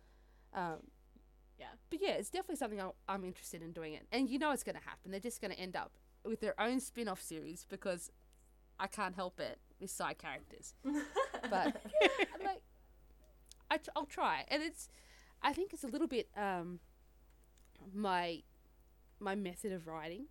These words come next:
Speaker 1: as well. Like, I tend to write, um,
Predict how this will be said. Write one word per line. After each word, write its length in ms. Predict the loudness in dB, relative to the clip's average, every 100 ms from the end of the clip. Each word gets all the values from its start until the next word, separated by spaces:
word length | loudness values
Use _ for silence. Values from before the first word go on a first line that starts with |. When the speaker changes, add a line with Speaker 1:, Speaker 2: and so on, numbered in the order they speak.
| -8
Speaker 1:
as 160 | -8 -6
well. 300 | -6 -6 -8 -16 -20 -20 -12
Like, 380 | -6 -4 -6 -12 -20 -20 -20 -20 -20 -20 -20 -20 -20 -20 -6
I 100 | -4
tend 280 | -2 -2 0
to 60 | 0
write, 300 | 2 0 -2
um, 560 | -4 -4 -4 -8 -10